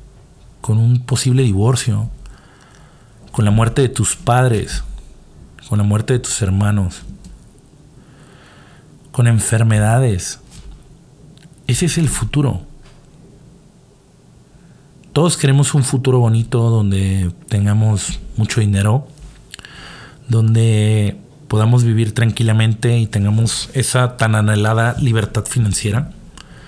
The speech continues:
Pero la realidad es que el futuro es, es incierto y el futuro a veces trae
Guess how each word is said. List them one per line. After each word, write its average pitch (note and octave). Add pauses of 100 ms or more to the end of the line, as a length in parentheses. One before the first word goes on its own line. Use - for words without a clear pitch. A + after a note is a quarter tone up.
(1900)
Pero G#2+
la A#2
realidad A2+
es C3+
que D3
el C3
futuro C3+
es, - (400)
es -
incierto E3+ (360)
y B2
el B2
futuro C#3
a E3
veces D3+
trae C#3